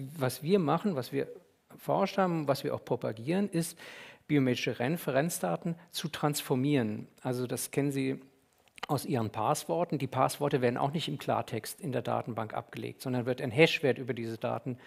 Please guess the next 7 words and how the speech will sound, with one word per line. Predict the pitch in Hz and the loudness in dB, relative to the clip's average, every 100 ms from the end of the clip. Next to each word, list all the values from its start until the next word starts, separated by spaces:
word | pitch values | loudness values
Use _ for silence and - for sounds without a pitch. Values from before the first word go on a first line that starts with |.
| - - | -18 0
über | 151 135 | 4 4
diese, | 120 131 - - | 4 0 0 -2
ja, | 143 - - | -2 -2 -4
über | 127 | -6
diesen | 123 117 113 | -6 -4 -6
String | - 156 147 131 113 - - | 0 4 4 4 0 -10 -8
gelegt. | - 101 107 190 - | -4 -2 0 -2 -4